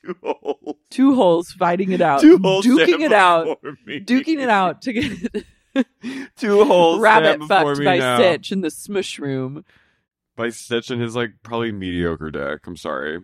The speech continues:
Speaker 2: Yeah, I
Speaker 1: I don't
Speaker 2: don't
Speaker 1: think it's good.
Speaker 2: Maybe
Speaker 1: Mm, I think it's, like, six point five.
Speaker 2: I think it's a reg, just a very Reggie dick, but, like, that body kind of doing the worm on top of you.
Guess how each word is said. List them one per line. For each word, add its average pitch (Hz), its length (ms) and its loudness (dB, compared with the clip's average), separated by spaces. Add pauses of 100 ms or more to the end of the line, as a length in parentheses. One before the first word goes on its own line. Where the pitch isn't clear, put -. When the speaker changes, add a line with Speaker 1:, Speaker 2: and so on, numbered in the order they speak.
(140)
Speaker 2:
Yeah, 165 260 0
I 160 80 0
Speaker 1:
I 170 60 -2
don't 170 180 0
Speaker 2:
don't 117 160 2
Speaker 1:
think 107 160 -2
it's - 140 -10
good. 60 420 -12
Speaker 2:
Maybe 359 840 0
Speaker 1:
Mm, 143 540 0
I 151 80 2
think 160 120 2
it's, 156 120 -4
like, 143 180 -2 (280)
six - 480 -10
point - 300 -14
five. - 500 -14
Speaker 2:
I 277 100 0
think 285 160 -4
it's 339 140 -8
a 339 100 -6
reg, 180 680 -2 (240)
just 170 220 -8
a 202 60 -2
very 151 360 -2
Reggie 143 480 -4
dick, 143 320 -6 (200)
but, 165 220 -4
like, 160 320 0 (180)
that 151 340 -2
body 143 760 -4 (160)
kind 165 220 -8
of 143 120 -14
doing 131 300 -10
the 131 80 -12
worm 139 420 -10
on 127 200 -12
top 151 260 -12
of 131 160 -14
you. 98 500 -10